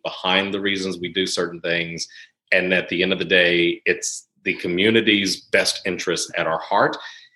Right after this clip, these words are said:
And we know we're a big elephant in the room,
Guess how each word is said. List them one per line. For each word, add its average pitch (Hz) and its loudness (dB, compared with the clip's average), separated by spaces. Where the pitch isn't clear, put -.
And 92 2
we 92 0
know 104 4
we're 120 6
a 113 2
big 113 2
elephant 113 2
in 104 2
the 104 0
room, 104 0